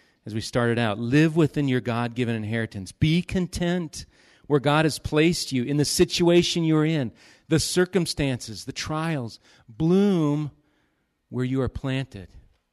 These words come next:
so the saying goes. And if you find you are living in a land of sin,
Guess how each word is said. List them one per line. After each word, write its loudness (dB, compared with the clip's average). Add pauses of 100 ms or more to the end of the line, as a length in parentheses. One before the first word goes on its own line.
(340)
so -8
the -6
saying -12
goes. -18 (420)
And 0
if -4 (200)
you 2
find -2
you 0
are 4
living 0
in 0
a 0
land 0
of -4
sin, -2